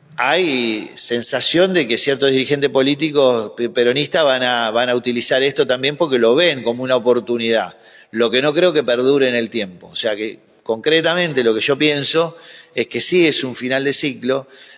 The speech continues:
va a haber reestructuración dentro del ámbito peronista, va, va a existir. Hoy, hoy hay una unifi-, pareciera unificarse porque pareciera que como que todos están en peligro.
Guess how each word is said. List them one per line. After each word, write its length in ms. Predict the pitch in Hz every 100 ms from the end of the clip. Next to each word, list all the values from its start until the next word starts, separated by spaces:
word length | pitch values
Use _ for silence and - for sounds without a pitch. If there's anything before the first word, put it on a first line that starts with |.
| -
va 80 | 147
a 20 |
haber 180 | 147 160
reestructuración 920 | 156 - 120 107 117 113 - 180 131
dentro 260 | 135 113 113
del 100 | 113
ámbito 320 | 120 107 107
peronista, 400 | 117 151 - 113
va, 200 | 110 110
va 160 | 95 120
a 40 |
existir. 440 | - - 113 156 117
Hoy, 180 | 151 -
hoy 180 | 151 196
hay 100 | 147
una 200 | 127 123
unifi-, 420 | 120 113 120 104
pareciera 420 | 113 113 147 151
unificarse 880 | 131 120 123 120 147 143 143 160 170
porque 280 | 147 110 110
pareciera 460 | 107 107 - 131 117
que 160 | 110
como 240 | 107 107 101
que 80 |
todos 160 | - 139
están 180 | - 131
en 100 | 110
peligro. 500 | 110 117 101 95